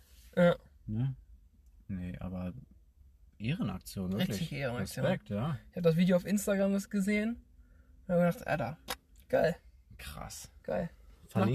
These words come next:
Speaker 1: Nachbarschaft.
Speaker 2: f-, lass mal noch mal verlinken bei YouTube oder so.
Speaker 1: Ja,
Speaker 2: Oder bei
Speaker 1: können wir
Speaker 2: Insta.
Speaker 1: mal bei Instagram, Instagram.
Speaker 2: Packen wir noch mal irgendwie
Speaker 1: Ja, das war schon insane, das war echt insane.
Speaker 2: mit rein. Geil. Top.
Speaker 1: Nice.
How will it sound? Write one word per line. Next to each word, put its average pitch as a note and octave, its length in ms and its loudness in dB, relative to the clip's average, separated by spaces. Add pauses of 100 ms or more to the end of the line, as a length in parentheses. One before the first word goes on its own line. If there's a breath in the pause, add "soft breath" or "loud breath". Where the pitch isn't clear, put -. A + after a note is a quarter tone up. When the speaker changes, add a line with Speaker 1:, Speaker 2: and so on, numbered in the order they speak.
Speaker 1:
Nachbarschaft. - 280 0
Speaker 2:
f-, - 100 -14
lass A#2 220 0
mal A#2+ 100 2
noch A#2 120 0
mal A2 120 0
verlinken A2 460 0
bei F#2+ 80 0
YouTube G2+ 380 -2
oder G#2 180 -2
so. G2+ 300 -4
Speaker 1:
Ja, A3 180 6
Speaker 2:
Oder - 40 4
bei G#3 60 2
Speaker 1:
können - 20 2
wir A3 100 4
Speaker 2:
Insta. F#3+ 160 4
Speaker 1:
mal E3 80 2
bei F3 60 2
Instagram, E3+ 360 -6
Instagram. F3+ 280 -14 (840)
Speaker 2:
Packen G2+ 220 -8
wir F#2+ 80 -2
noch G2 140 -4
mal F#2+ 160 -6
irgendwie F#2+ 420 -8
Speaker 1:
Ja, E3 240 -2 (100)
das - 200 -12
war - 100 -8
schon - 200 -10
insane, - 360 -8
das E3 160 -14
war - 80 -14
echt - 80 -20
insane. G3 340 -12
Speaker 2:
mit - 200 -12
rein. A2 200 -8 (840)
Geil. - 280 -12 (2250)
Top. - 200 -14 (200)
Speaker 1:
Nice. A#3+ 440 -8